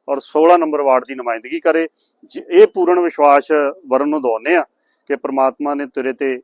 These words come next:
ਮਿਹਰ ਕਰ ਦੇਣੀ ਆ ਔਰ ਜਿਸ ਢੰਗ ਨਾਲ ਪਹਿਲਾਂ ਕੰਮ ਕਰਦਾ ਸੀ ਉਹਦੇ ਨਾਲ ਵੱਧ ਕੰਮ ਕਰਕੇ ਆਪਦੀ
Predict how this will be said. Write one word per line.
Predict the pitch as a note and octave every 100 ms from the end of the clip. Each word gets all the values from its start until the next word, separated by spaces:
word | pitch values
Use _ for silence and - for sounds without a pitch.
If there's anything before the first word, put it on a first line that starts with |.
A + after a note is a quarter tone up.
| _
ਮਿਹਰ | A#2 B2+
ਕਰ | B2 A#2+
ਦੇਣੀ | G2+ C3+ E3+
ਆ | E3+ - _ _ -
ਔਰ | C#3
ਜਿਸ | B2 D#3+ -
ਢੰਗ | F3 C3
ਨਾਲ | C3+
ਪਹਿਲਾਂ | C3+ C#3 C#3+
ਕੰਮ | C3+ B2+ A#2+
ਕਰਦਾ | B2 A#2 C#3
ਸੀ | D3+
ਉਹਦੇ | C3+ D3
ਨਾਲ | C#3+
ਵੱਧ | A#2+ D3+ D#3
ਕੰਮ | C#3 B2
ਕਰਕੇ | B2 A2+ C3+ C3 - _ _ -
ਆਪਦੀ | C3+ B2 C#3+ C#3+